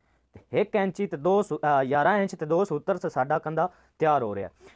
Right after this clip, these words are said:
ਅੱਛਾ, ਇਹ ਹੁਣ ਕੰਧਾ ਜਿਹੜਾ ਸਾਡਾ ਫਰੰਟ ਵਾਲਾ ਹੈ, ਇਹ ਸਾਡੀ ਫਿਟਿੰਗ ਦੇ ਹਿਸਾਬ ਨਾਲ ਤਿਆਰ ਹੋਵੇ। ਕੈਸਾ ਫਾਰਮੂਲਾ ਯਾਰ? ਵੀਡੀਓ ਦਾ ਲਾਈਕ ਤਾਂ ਬਣਦਾ ਹੈ ਨਾ, ਇਮਾਨੀ ਗੱਲ ਹੈ ਕਿ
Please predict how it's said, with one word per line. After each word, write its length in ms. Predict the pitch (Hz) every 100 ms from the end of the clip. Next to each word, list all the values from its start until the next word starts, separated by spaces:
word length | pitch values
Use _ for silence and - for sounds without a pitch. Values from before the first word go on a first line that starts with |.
| -
ਅੱਛਾ, 180 | - 233 -
ਇਹ 180 | 269 277
ਹੁਣ 100 | 269
ਕੰਧਾ 300 | 277 277 254
ਜਿਹੜਾ 240 | 254 254
ਸਾਡਾ 220 | 233 226
ਫਰੰਟ 400 | 220 190 254 330
ਵਾਲਾ 180 | 269 254
ਹੈ, 80 | 254
ਇਹ 280 | - 269 262
ਸਾਡੀ 320 | 220 202 233
ਫਿਟਿੰਗ 400 | - 226 294 269
ਦੇ 80 | 233
ਹਿਸਾਬ 280 | 175 165
ਨਾਲ 120 | 160 135
ਤਿਆਰ 260 | 123 104
ਹੋਵੇ। 140 | 92 90
ਕੈਸਾ 460 | _ - 262 226
ਫਾਰਮੂਲਾ 440 | 156 156 131 127 107
ਯਾਰ? 200 | 92 90 _ _ _ _ _ _ _ _ _ _ _ -
ਵੀਡੀਓ 260 | 170 262 269
ਦਾ 100 | 247
ਲਾਈਕ 260 | 185 190 -
ਤਾਂ 100 | 196
ਬਣਦਾ 260 | 156 151
ਹੈ 60 | 151
ਨਾ, 160 | 143 120
ਇਮਾਨੀ 360 | 185 196 220 247
ਗੱਲ 220 | 233 240
ਹੈ 80 | 240
ਕਿ 520 | 214 214 214 214 208